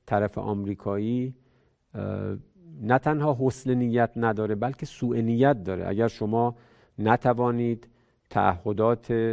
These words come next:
حداقلی خودتون رو در دوره آتش بس اجرایی بکنید، چگونه می‌خواهید،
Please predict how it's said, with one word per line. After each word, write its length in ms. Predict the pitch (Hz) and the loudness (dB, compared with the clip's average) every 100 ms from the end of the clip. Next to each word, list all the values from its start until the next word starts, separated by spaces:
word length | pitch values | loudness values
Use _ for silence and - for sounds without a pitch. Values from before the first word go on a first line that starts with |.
| 110 | -2
حداقلی 840 | - 113 95 107 104 104 104 135 | 2 2 4 4 6 4 2 0
خودتون 500 | 120 139 135 - 101 | 0 2 2 0 -6
رو 100 | 98 | -4
در 200 | 90 98 | 2 2
دوره 500 | 90 87 101 98 101 | 2 -2 -2 0 0
آتش 560 | - 104 101 101 98 - | -2 -4 -4 -4 -4 -2
بس 460 | 110 135 - - _ _ _ _ _ | 2 2 0 -12 _ _ _ _ _
اجرایی 400 | 113 98 110 104 | -4 0 0 0
بکنید، 440 | 98 - 107 123 | -2 -4 -4 -4
چگونه 360 | - 117 110 127 | -4 -4 0 0
می‌خواهید، 600 | 131 - 120 123 120 - | -2 -2 0 0 -2 -8